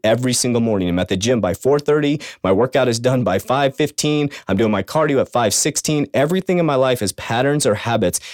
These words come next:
And you can create those by starting with something small. It could be waking up thirty minutes early. It could be reading two pages of a book, and then just do that for twenty-one days. Then you add one other habit on top of that. Maybe it's meditation for five minutes. And then you start adding habit after habit, pattern after pattern.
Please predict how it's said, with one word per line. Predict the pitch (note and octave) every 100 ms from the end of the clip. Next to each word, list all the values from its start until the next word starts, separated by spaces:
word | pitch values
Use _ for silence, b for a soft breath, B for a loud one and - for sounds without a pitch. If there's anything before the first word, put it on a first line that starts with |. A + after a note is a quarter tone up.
| B A2
And |
you | C3
can | D#3+ F3
create | - E3 F3 F#3+
those | A2+ F#2 F#2
by | - G#2+
starting | - - D3+ F3+ B2 A2 B B -
with | C3
something | - C#3 D3
small. | - D#3 G#2
It | C#2+
could | - C3+
be | A#2+
waking | B2 - D3
up | C#3
thirty | - A#2+ A#2+
minutes | B2+ C3+
early. | F3+ G3 - - - _ -
It | G#2+
could | D3+ A#2+
be | A#2 A2+
reading | A#2 A#2 B2
two | -
pages | A2+ G#2 G#2+ A2+
of | B2
a |
book, | D3 F#3+ - B B -
and | B2+
then | C3
just | C#3 B2+
do | B2+ F#3
that | C3 E2
for | G#2
twenty-one | - C3 C3+ C#3 D3
days. | F3 G2
Then | - G#2
you | G#2
add | A2+ A2+
one | G#2+ A2+
other | C3+ D3+
habit | C3+ D3+ D#3+
on | D3+
top | E3+ F3
of | G2
that. | D#2
Maybe | F2 G2+
it's | G2+
meditation | A#2 B2 - E3 - A2+
for | -
five | A2+ C3 C3+
minutes. | E3+ C#3 - B B B
And | A2+
then |
you | C3
start | - C#3+ -
adding | C3 A#2
habit | G2 A#2+ C#3+ E3+ -
after | G#2+ - F#2+
habit, | A#2 C3 E3 -
pattern | - B2+ D3+ D3+
after | - G2
pattern. | - C#3 B2+ G2+